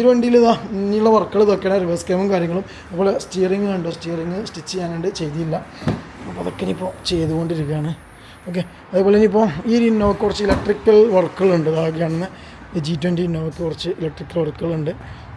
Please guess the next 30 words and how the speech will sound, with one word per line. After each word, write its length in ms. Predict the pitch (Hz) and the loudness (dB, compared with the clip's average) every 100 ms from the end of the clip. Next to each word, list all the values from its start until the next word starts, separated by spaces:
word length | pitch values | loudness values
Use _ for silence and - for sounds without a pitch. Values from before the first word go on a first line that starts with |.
| 165 | -10
അപ്പോൾ 200 | 143 160 156 160 | -4 -4 -4 -6
അത് 120 | 170 165 | -4 -2
ചെയ്യണം. 260 | 156 180 - - - 170 | -4 -4 -8 -18 -10 -2
അതേപോലെ 300 | 190 190 190 | 0 0 -2
തന്നെ 180 | 196 202 - - | -2 -4 -6 -6
ഇവിടെ 160 | 185 202 | -4 -2
നോക്കുകയാണെങ്കിൽ 380 | 190 196 190 185 | -2 -2 0 0
ഇതിൻ്റെ 160 | 196 - | -2 0
പോളിഷ് 320 | 180 185 - 196 | 0 0 0 -2
വർക്ക് 200 | 180 214 | 0 0
ഏകദേശം 420 | 190 185 - 208 196 - - - - - - - - - - - 170 185 190 180 | 0 -2 -4 -6 -8 -10 -14 -14 -12 -14 -12 -12 -12 -12 -12 -6 -2 0 0 0
കഴിഞ്ഞിട്ടുണ്ട്. 460 | 190 175 175 175 185 - - - | -4 -4 -4 -4 -4 -6 -12 -6
പോളിഷ് 200 | 165 156 165 | -4 -4 -6
വർക്ക് 160 | 165 | -6
ഏകദേശം 380 | 160 156 - 185 - - - - - - | -4 -4 -6 -8 -10 -16 -16 -18 -12 -10
സെറ്റായിട്ടുണ്ട് 500 | 170 180 160 135 143 | -4 -2 -2 -2 -6
കേട്ടോ. 180 | 151 151 - - - | -6 -8 -10 -16 -12
ഏകദേശം 220 | 160 175 | -6 -4
ഡീറ്റെയിലിങ്ങും 380 | 165 165 165 170 | -4 -2 -2 0
കാര്യങ്ങളും 280 | 156 156 170 | 0 -2 -2
കഴിഞ്ഞിട്ടുണ്ട്. 460 | 165 147 147 160 156 151 - - - - - | -2 -2 -4 -4 -6 -8 -16 -20 -20 -20 -20
ഓക്കെ, 140 | - 180 170 | -12 -8 -8
അടുത്ത 180 | 143 185 160 | -8 -10 -6
സ്റ്റേജ് 200 | 175 180 | -2 0
എന്ന് 100 | 185 | 0
പറയുന്നത് 200 | 180 170 | 0 -2
വാഷിംഗ് 360 | 156 151 160 165 156 | -2 -4 -4 -2 -2
ആണ്. 120 | 160 147 - - - - - - - - - - - 190 | -4 -8 -12 -12 -12 -12 -12 -12 -12 -10 -10 -12 -8 -6
മറ്റേ 180 | 185 214 | 0 0
Innova-ൻ്റെ 360 | 214 214 226 | 2 2 2